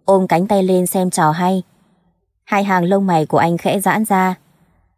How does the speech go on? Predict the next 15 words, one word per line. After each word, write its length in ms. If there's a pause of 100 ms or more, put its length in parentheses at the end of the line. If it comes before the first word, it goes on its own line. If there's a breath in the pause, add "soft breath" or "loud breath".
(140)
"Cô 140
gái 180
nhỏ 260
à, 280 (400)
chỗ 160
này 200
có 140
hoa 240
viên 240
Cẩm 240
Giang, 320 (280)
hoa 200
viên 240
Khánh 240
Hoa, 320